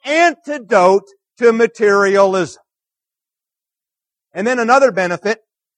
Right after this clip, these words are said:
a fourth benefit, is that giving has the ability to strengthen my faith. Giving has the ability to strengthen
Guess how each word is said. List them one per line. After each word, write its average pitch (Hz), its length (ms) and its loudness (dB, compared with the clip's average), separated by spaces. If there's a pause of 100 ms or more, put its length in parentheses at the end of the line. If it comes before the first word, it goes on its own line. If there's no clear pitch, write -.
a 165 80 -4
fourth 247 360 6
benefit, 165 460 -6 (1400)
is 214 200 2
that 220 260 -6
giving 277 420 -6
has 240 420 -2
the 262 160 -6
ability 196 840 0 (200)
to 233 200 -2
strengthen 240 800 -6
my 202 300 -2
faith. 185 380 -4 (1500)
Giving 269 760 -4 (380)
has 226 420 -2
the 269 180 -4
ability 220 840 0 (1040)
to 226 220 -4
strengthen 247 1040 -6